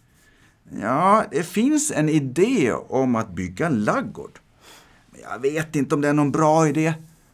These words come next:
Vad säger ni om det?" Och så får de diskutera det här. Och kommer de fram till att det är en bra idé, då kör man på det.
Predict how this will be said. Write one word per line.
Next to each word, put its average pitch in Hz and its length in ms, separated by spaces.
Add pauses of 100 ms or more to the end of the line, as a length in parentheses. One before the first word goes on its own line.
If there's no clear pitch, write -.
(120)
Vad 135 180
säger 165 380
ni 120 140
om 101 120
det?" 76 140 (840)
Och 262 100
så 302 120
får 147 140
de 120 120
diskutera 98 600
det 92 80
här. 208 260 (680)
Och 147 160
kommer 160 240
de 254 260
fram 143 260
till 127 100
att 104 60
det 104 60
är - 20
en 101 100
bra 110 280
idé, 80 280 (360)
då 170 200
kör 107 280
man 78 180
på - 80
det. - 140